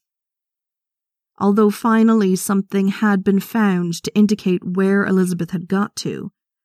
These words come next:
a solitary shoe and a watch nearby, miles from where she was last seen, was not a good sign.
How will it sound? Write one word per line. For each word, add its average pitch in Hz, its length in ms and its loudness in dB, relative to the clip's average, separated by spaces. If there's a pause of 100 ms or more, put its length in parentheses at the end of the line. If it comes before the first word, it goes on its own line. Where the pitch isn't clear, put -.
a - 40 -16
solitary 180 600 -2
shoe 185 480 0
and 175 120 -4
a 175 60 -4
watch 190 400 -2
nearby, 180 480 2
miles 196 560 2
from 190 280 -2
where 190 180 0
she 185 180 -2
was 175 160 -2
last 180 420 -4
seen, 208 480 -2 (500)
was 185 120 -2
not 202 440 2
a 196 60 -2
good 175 240 -4
sign. 175 580 -4